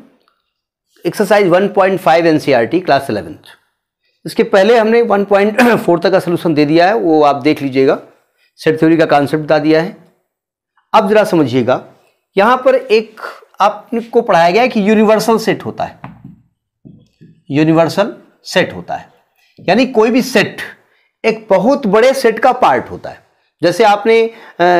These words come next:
इंग्लिश वॉवेल्स का आपको सेट चाहिए, आपने ए, ई, आई, ओ, यू से निकाला, तो कहाँ से निकाला आपने? ए, बी, सी, डी, ई, एफ, जी उसमें निकले पंडित जी, मतलब पूरा आपने निकाला ए से जेड तक,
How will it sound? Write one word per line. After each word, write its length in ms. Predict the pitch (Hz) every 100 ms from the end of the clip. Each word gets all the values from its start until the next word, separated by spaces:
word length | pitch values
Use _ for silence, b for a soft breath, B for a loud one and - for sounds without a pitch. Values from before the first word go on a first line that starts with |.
| 175 175
इंग्लिश 400 | 202 214 214 -
वॉवेल्स 540 | 170 180 202 196 -
का 200 | - 190
आपको 260 | 175 170 180
सेट 200 | - 123
चाहिए, 420 | - 82 76 b b b
आपने 240 | 139 147
ए, 160 | 190 180
ई, 220 | - 208
आई, 180 | 185 190
ओ, 80 | 180
यू 140 | 185
से 140 | 185 180
निकाला, 320 | 156 123 107 - _ _ _ _ _ b b b -
तो 120 | 208
कहाँ 240 | 196 196
से 100 | 208
निकाला 280 | 226 220 214
आपने? 380 | 214 233 269 262
ए, 80 | 185
बी, 140 | 185 220
सी, 160 | -
डी, 80 | 202
ई, 220 | 214 196
एफ, 60 | 196
जी 140 | 180
उसमें 200 | 202 208
निकले 160 | 190 185
पंडित 300 | 185 180 175
जी, 140 | 185
मतलब 260 | 175 170 160
पूरा 180 | 170 180
आपने 240 | 175 190
निकाला 360 | 180 175 190 -
ए 120 | - 170
से 120 | 185
जेड 240 | 165 180
तक, 100 | 214